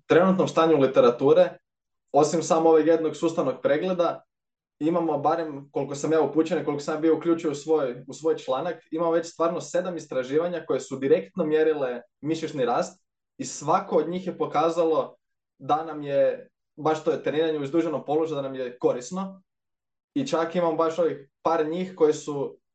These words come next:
čak u odnosu na puni rom se čini da možda ima neka prednost. Opet, to će možda biti minimalna, ali ono što mogu reći u nekoj sa stajališta neko ko radi u praksi, i to je baš ono i za osobni trening, ja sam već bio prebacio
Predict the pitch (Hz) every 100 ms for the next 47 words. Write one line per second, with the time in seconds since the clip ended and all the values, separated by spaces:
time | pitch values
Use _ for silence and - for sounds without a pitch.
0 | _ - 185 185 175 196 185 180 160 139
1 | - - 208 226 202 196 208 185 160 196
2 | 175 156 175 160 175 151 156 180 - 240
3 | 165 196 - _ _ _ - 143 - 160
4 | 160 180 165 165 151 135 160 185 190 190
5 | 180 - _ _ _ _ 131 139 139 131
6 | 160 175 - 165 165 170 170 170 165 165
7 | 160 139 143 139 139 156 156 151 - 139
8 | 131 127 _ 143 151 151 151 180 143 120
9 | 120 147 - 196 185 - _ _ _ _
10 | 131 147 147 156 165 139 127 175 156 160
11 | 160 139 156 180 180 160 139 _ _ 135
12 | 170 190 185 165 185 180 - - 165 170
13 | - 170 131 -